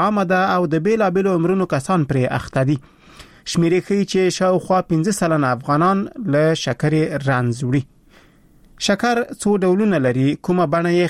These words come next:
خطرناکه ده، دا ناروغي څنګه رامنځته کیږي او څه وکړو چې ځان او د کورنۍ غړي له دغې وژونکې ناروغۍ وژغورو؟ په شکرې ناروغۍ اخته کسان باید څه وکړي؟ روغتیا د ژوند شتمني دې پروګرام کې پر همدې مسألو خبرې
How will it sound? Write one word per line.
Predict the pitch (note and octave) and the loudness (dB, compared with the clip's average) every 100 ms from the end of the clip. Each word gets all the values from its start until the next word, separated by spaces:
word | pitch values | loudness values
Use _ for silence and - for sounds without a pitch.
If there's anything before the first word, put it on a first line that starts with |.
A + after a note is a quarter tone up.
| - | -2
خطرناکه | C3+ C#3 D#3 D#3 C3+ | -4 0 0 0 -2
ده، | A#2 A2+ - _ | -2 -4 -6 _
دا | C#3 D3+ D3+ | -2 0 2
ناروغي | C#3+ C#3+ C#3+ E3 | 2 0 0 -2
څنګه | - F3 E3 D3+ | 0 0 2 2
رامنځته | C#3+ C3+ - D3 | 2 0 -2 -2
کیږي | A3+ F#3 G3+ F#3+ - - _ - - | 0 2 0 0 -10 -20 _ -10 -2
او | F#3 F#3+ G3+ G#3 - | 2 2 -2 -8 -4
څه | A#3+ A#3 | 0 0
وکړو | A#3 G#3 F#3+ | 0 -2 0
چې | F3 | 0
ځان | F3+ F#3+ F3+ | 0 0 0
او | D#3+ | 0
د | D3+ | 0
کورنۍ | D#3+ D3+ E3+ E3 G3 | 0 2 2 2 0
غړي | G#3 G#3 - - _ D#3 | 0 -2 -6 -20 _ -2
له | C#3+ | 0
دغې | E3+ F3+ F3 | 0 0 2
وژونکې | D3 D#3 F3 D#3+ | 2 0 0 0
ناروغۍ | D3+ C#3 C#3+ E3+ D#3+ B2+ B2+ | 0 2 2 0 0 -2 -2
وژغورو؟ | B2+ B2 B2+ C3 B2 - - | -2 0 0 0 -2 -6 -4
په | D3+ | -2
شکرې | C#3 E3 E3 D#3+ | -2 0 0 2
ناروغۍ | C#3+ C#3 D#3+ E3+ | 2 2 2 0
اخته | C#3+ F3+ E3+ | 0 -4 -2
کسان | D#3+ G#3 F#3+ C#3 | -2 0 2 2
باید | B2 - | 0 -2
څه | - C3 | -4 -4
وکړي؟ | B2+ C#3 C3+ - - - - D#3 | -2 -2 -4 -8 -20 -20 -2 -2
روغتیا | - F3 | 0 0
د | D#3 C#3+ | 0 0
ژوند | F3+ G3 | 0 0
شتمني | - G3 G#3 G#3+ F#3 | 0 0 0 0 0
دې | F#3 F#3 | 0 0
پروګرام | F3+ E3 F#3 F3+ | -2 0 0 -2
کې | F3 | -2
پر | F3 C3+ | -2 0
همدې | D3+ D3 E3 D3+ | 0 2 2 0
مسألو | C3 D#3+ D#3+ F#3 - | -2 0 0 0 0
خبرې | D3+ G3 | 0 0